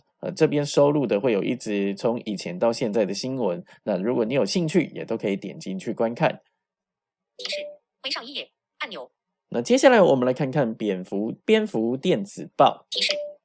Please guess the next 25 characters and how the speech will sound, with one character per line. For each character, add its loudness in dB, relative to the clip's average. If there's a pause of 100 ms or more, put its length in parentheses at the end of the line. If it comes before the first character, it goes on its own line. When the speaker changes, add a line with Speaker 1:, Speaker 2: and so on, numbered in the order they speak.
(100)
Speaker 2:
回 -2
上 -4
一 -12
页。 -8 (380)
六， -8 (220)
出 -12
版 -4
社 -4
图 -14
书。 -6
五、 -10 (180)
四、 -8 (180)
三， -4 (240)
近 -8
期 -6 (160)
已 -4
选 -4
取。 -8 (300)
二， -6 (240)
新 -6
闻 -6
杂 -2
志 2
专 -4
区。 -8